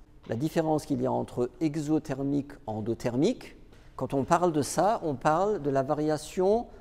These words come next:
de l'enthalpie. Et quand on parle de la variation d'enthalpie libre,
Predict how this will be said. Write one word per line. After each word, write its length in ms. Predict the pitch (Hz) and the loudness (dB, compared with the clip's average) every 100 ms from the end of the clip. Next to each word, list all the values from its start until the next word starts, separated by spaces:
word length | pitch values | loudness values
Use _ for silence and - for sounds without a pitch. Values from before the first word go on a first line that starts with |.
| - | -14
de 180 | 117 147 | -2 4
l'enthalpie. 920 | 151 220 277 - 120 104 - 107 - - - - - - - - - - | 6 6 4 0 0 -2 -6 -8 -10 -20 -20 -20 -20 -20 -20 -20 -20 -8
Et 40 | 147 | 0
quand 180 | 156 | 2
on 120 | 160 156 | 4 6
parle 320 | 185 180 147 | 8 8 8
de 80 | 131 | 6
la 100 | 131 | 6
variation 580 | 143 151 143 - 156 | 6 4 0 0 2
d'enthalpie 720 | 117 113 160 156 135 127 - 113 | 2 4 4 4 0 0 0 0
libre, 520 | 113 147 208 220 339 | 4 4 4 4 2